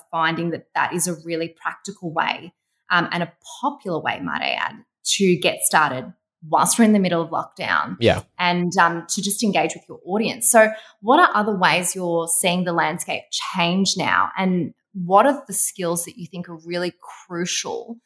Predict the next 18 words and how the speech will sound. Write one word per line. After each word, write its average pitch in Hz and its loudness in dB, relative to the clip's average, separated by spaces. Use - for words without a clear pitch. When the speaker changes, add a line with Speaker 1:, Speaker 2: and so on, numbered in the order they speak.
Speaker 1:
in 185 0
having 175 -2
and 185 0
starting 175 4
up - -6
a 180 -6
career 175 -6
in 160 -4
media? 170 -4
Speaker 2:
I 131 4
think - 6
one 123 2
of 113 6
the 110 6
interesting 104 2
things 95 2
is 92 0
that 90 0